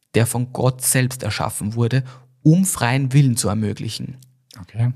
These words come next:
Speaker 1: Kommst du mit?
Speaker 2: Ja, ja, ja. Es ist nicht ganz trivial, aber ich komme dabei noch mit.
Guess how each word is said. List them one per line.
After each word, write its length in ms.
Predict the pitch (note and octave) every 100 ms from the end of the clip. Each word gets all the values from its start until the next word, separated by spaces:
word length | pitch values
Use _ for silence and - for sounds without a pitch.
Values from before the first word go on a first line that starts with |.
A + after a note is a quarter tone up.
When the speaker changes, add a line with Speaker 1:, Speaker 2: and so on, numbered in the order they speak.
| - _ _ _ _ -
Speaker 1:
Kommst 240 | C3 C3
du 40 |
mit? 320 | D3 G3+ - -
Speaker 2:
Ja, 240 | C#3 E3+
ja, 380 | G3+ G3 F#3+ D#3
ja. 100 | A#2+
Es 260 | F3 D3+ - -
ist 60 |
nicht 180 | D3+ C#3
ganz 200 | C#3 C3
trivial, 460 | - B2+ A#2+ E3+ D3
aber 100 | C#3+
ich 140 | D3
komme 260 | D3 C3 C3
dabei 220 | B2 G#2
noch 100 | G#2+
mit. 240 | F#2 -